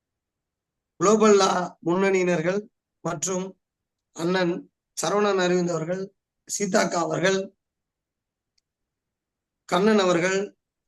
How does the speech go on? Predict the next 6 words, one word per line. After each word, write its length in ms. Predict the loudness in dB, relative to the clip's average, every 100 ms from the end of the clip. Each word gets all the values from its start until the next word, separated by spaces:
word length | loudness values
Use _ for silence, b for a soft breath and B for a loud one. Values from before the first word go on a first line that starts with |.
| _ _ _ _
மற்றும் 400 | -8 -6 -4 -4 -6 -12 _ _ _ _ _ _ _ _ _ _ _ _ _ _ _
வழக்கறிஞர் 540 | -2 0 0 0 0 0
லீனஸ் 340 | 0 2 0 -2
அவர்கள் 380 | -2 0 0 0
அனைவருக்குமே 540 | -2 -4 -6 -6 -4
வந்து, 280 | -4 -4 -4